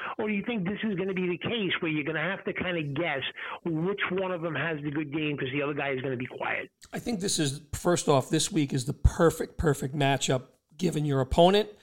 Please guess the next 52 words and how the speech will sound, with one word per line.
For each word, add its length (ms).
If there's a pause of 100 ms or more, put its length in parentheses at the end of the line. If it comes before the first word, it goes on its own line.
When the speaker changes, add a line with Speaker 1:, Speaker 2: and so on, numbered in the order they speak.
(400)
Speaker 2:
And 300
actually, 460
you 80
have 100
a 40
confident 520
quarterback, 680 (300)
and 180
they 80
don't 160
have, 180
you 120
know, 80
Dalvin 340
Cook's 240
not 160
gonna 140
be 160
there 180
this 220
week. 180
So 100
not, 140
not 220
that 100
to 100
take, 200
we, 160
we 240
know 200
that, 240
uh, 240
Madison 460
is 100
probably 460
one 160
of 60
the 80
top 280
two 140
or 60
three 220
handcuffs 520 (300)
in 100
the 140
N 80
F 180
L. 160
We 120
talked 280
about 280
that 340